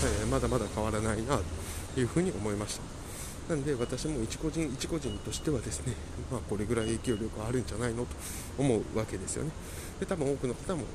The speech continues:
そう思うと。なので、この結果っていうのにも、まあまあ、ネットが大きく力を出したんだねと思うと。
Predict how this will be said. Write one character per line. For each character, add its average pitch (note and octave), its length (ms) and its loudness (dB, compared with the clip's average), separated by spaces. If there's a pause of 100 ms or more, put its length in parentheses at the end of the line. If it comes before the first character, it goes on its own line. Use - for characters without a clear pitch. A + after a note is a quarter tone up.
そ - 140 0
う A2+ 40 4
思 G#2+ 340 0
う F#2+ 40 -2 (380)
と。 D#3 40 0
な C#3+ 60 2
の C#3 60 4
で、 B2 60 4
こ - 120 0
の A#2+ 80 4
結 - 180 -2
果 - 180 -6
っ - 20 -8
て C#3 120 0
い - 20 4
う C3+ 60 2
の B2+ 80 0
に B2 60 -2
も、 D#3+ 140 0 (580)
ま D#3 100 2
あ - 20 2
ま G#2+ 160 2
あ、 - 20 0
ネ G2+ 160 0
ッ G2+ 40 -2
ト - 140 0
が A2+ 100 2
大 A2+ 100 4
き A2+ 160 -4
く G#2+ 160 -4
力 A2+ 300 0
を G2+ 60 2
出 A#2+ 140 0
し - 60 0
た A#2 80 -2
ん G#2 120 -2
だ G#2+ 80 0
ね B2+ 200 4
と - 140 -4 (140)
思 B2 160 4
う G#2 40 0
と。 - 180 -6